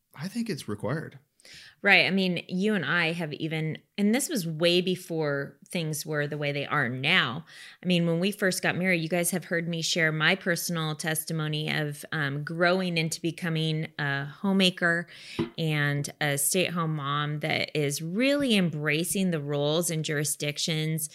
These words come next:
Speaker 2: and, um, just needs of my family.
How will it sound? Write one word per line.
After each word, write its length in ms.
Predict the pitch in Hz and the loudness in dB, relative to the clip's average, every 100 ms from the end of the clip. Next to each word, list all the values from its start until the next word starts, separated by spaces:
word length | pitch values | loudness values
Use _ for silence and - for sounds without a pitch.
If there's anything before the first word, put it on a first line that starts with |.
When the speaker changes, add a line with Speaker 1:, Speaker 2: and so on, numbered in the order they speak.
| - - - - | -16 -18 -20 -2
Speaker 2:
and, 640 | 175 170 165 156 156 156 - - | 2 4 6 4 2 0 -2 -4
um, 480 | 170 151 143 147 147 - | -2 0 -2 -4 -6 -6
just 240 | 165 294 | -4 2
needs 560 | 226 180 151 160 202 - - | 6 6 6 2 0 -6 -2
of 80 | 180 | 0
my 120 | 165 165 | 2 2
family. 600 | 147 143 165 226 320 | 2 0 0 -2 -4